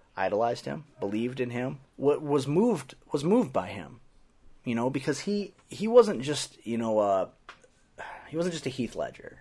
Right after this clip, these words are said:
He wasn't just a Paul Walker. He was a guy who had put in his time, had amassed fans of all kinds of different genres.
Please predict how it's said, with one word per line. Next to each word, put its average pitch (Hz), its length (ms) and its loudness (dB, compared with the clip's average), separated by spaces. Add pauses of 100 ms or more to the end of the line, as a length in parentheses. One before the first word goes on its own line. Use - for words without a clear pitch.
(140)
He 135 80 -4
wasn't 127 300 4
just 110 320 -2
a 95 240 2
Paul 85 280 2
Walker. - 500 -10 (720)
He - 160 -4
was 196 200 6
a 165 40 -2
guy 135 380 4
who 120 480 -6 (220)
had 107 240 0 (300)
put 135 180 4
in 147 120 4
his 135 160 -2
time, 110 380 -2 (120)
had 110 500 0 (300)
amassed 107 380 -6
fans 104 440 -2
of - 200 -14
all 110 200 2
kinds 110 260 -2
of 110 60 -8
different 107 260 -8
genres. 87 500 -12